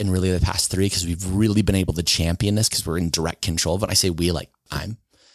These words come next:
in direct control of that, is, like, I really do want to have the biggest dining room table in the neighborhood. Every one of the neighborhoods we serve, and of course I'm biased to Utah. I plan to build restaurants in other places,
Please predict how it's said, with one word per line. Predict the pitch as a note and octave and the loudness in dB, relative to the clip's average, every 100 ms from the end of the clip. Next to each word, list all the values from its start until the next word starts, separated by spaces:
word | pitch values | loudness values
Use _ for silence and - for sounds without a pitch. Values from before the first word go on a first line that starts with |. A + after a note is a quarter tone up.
| _ _ | _ _
in | A2+ | 0
direct | A2+ B2+ | 0 -2
control | - - C3+ | -2 2 2
of | C#3+ | 2
that, | E3 F3+ - - - - _ _ _ _ - | 0 -2 -6 -20 -20 -20 _ _ _ _ 2
is, | |
like, | A#2 - | 2 2
I | B2 | 0
really | C#3 C3 C#3 A#2 | 2 2 2 0
do | F#2+ A#2+ | 2 2
want | G#2 G#2 - | 2 0 0
to | |
have | G2+ G2 F#2+ E2 - | 0 0 -2 -4 -2
the | F#2 G2 | 0 0
biggest | D#2 - G2+ E2 D2+ - - F2+ | 0 0 2 2 2 2 0 0
dining | F2 F#2+ F#2 | 2 4 4
room | F2+ E2 | 2 0
table | E2+ D#2+ F2+ C#3 - _ _ _ _ _ | 2 2 2 0 -2 _ _ _ _ _
in | G#2+ | 2
the | F#2+ | 4
neighborhood. | E2 E2+ D2 - - _ _ | 4 2 -2 -4 -6 _ _
Every | D#3+ D3 | -2 2
one | E3+ D#3 | 2 2
of | |
the | C#3 | 2
neighborhoods | C3+ B2+ A2+ G#2 | 2 2 0 0
we | F#2+ | -2
serve, | F2+ F#2 E2 | 0 0 -2
and | F#2+ | -4
of | - | 0
course | B2+ B2 | 0 2
I'm | G2+ D#2 | 2 0
biased | E2 F2+ F2 - | 0 2 2 0
to | |
Utah. | D2+ D#2 - G#2+ C3 - - - | -2 -2 -2 -4 -6 -14 -20 -4
I | G2+ | 2
plan | D3 C3 | 4 4
to | |
build | F#2 G#2 - | 4 2 4
restaurants | G2 - F#2 F#2 | 2 2 0 -2
in | - | -2
other | F#2+ F#2 | -2 -2
places, | - - - G2+ G#2 | 0 0 2 2 2